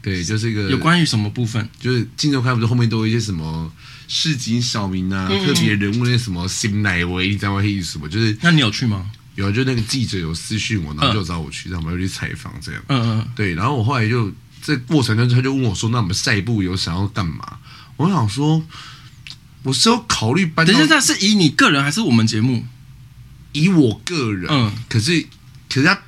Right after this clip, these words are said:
Speaker 1: 全程都是在讨论我个人的感情生活。
Speaker 2: 哦。
Speaker 1: 对，可他最后可能就闲聊。
Speaker 2: 嗯，嗯。
Speaker 1: 就他有没有，有没有这个节目打算下一步什么？我说，我 maybe 可能打算搬到 YouTube 去。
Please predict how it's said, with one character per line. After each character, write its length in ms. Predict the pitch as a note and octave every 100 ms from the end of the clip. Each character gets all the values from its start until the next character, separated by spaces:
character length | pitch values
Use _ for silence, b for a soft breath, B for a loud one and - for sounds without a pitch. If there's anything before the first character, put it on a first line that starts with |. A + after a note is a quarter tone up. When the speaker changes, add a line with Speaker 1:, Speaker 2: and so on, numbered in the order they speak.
| -
Speaker 1:
全 360 | - - B2+ D3+
程 200 | C#3+ C3
都 100 | C#3+
是 140 | C3
在 80 | D3
讨 160 | - G#2
论 120 | A#2+
我 80 | F2
个 200 | - B2
人 140 | F2+
的 80 | E2+
感 180 | F2 E2
情 160 | -
生 240 | F2 F#2+ F#2
活。 100 | - -
Speaker 2:
哦。 760 | E3+ F#3 F#3+ F#3 F#3 E3+ D#3+
Speaker 1:
对， 140 | D#3 A2+
可 60 | A#2
他 80 |
最 160 | C#3+ D#3+
后 60 | C#3
可 60 |
能 80 | G#2+
就 80 | A#2+
闲 340 | A#2+ G2 F2
聊。 300 | G2 E2 G#1+ D3
Speaker 2:
嗯， 240 | C#3+ A2+
嗯。 100 | A#2
Speaker 1:
就 60 | A#2
他 100 | B2
有 60 | G#2
没 100 | F#2+
有， 60 |
有 80 | G#2+
没 100 | G#2+
有 120 | B2+ B2 - - - - -
这 80 | -
个 100 | C3
节 200 | B2 A#2
目 140 | A#2+ B2+
打 100 | F#2
算 120 | G2
下 180 | - G#2+
一 40 |
步 100 | G2+
什 120 | G2
么？ 60 | G2
我 40 |
说， 220 | B2 F#3+ F3 B B -
我 180 | B2 A#2+
maybe 560 | C3+ E3 G#3+ B3 G3+
可 160 | D3+ A#2+
能 120 | G#2+
打 240 | G#2+ G#2 F2+
算 540 | - D#3 D3+ B2 G#2 - - - -
搬 260 | C3 B2
到 200 | B2+ A#2
YouTube 380 | G#2+ G#2+ G#2+ F#2+
去。 280 | - -